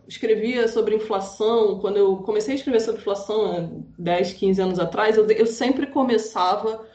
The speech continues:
é, escrevendo no começo, eu falava assim, "O Brasil tem a maior taxa de juros do mundo." Eu sempre começava isso porque, desde o da, do começo do Plano Real, a gente tinha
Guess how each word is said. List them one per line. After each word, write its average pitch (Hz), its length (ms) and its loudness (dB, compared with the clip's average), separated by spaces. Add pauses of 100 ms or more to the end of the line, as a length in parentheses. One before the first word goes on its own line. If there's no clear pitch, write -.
(280)
é, 190 200 2
escrevendo 202 960 2 (340)
no 208 140 2
começo, 214 360 4
eu 214 60 0
falava 180 160 -6
assim, 180 80 -10
"O 185 60 -8
Brasil 208 480 -2
tem 254 160 -2
a 240 40 -2
maior 233 500 0
taxa 220 340 -4
de 190 180 -6
juros 208 380 -2
do 240 80 0
mundo." 180 320 0
Eu 220 60 0
sempre 349 220 -2
começava 277 480 0
isso 311 200 -4
porque, 330 340 -2 (340)
desde 320 300 6
o 285 240 2
da, 214 360 0
do 190 220 -4
começo 208 380 -2
do - 60 -8
Plano 226 180 0
Real, 262 380 2
a 233 80 0
gente 262 320 2
tinha 269 760 0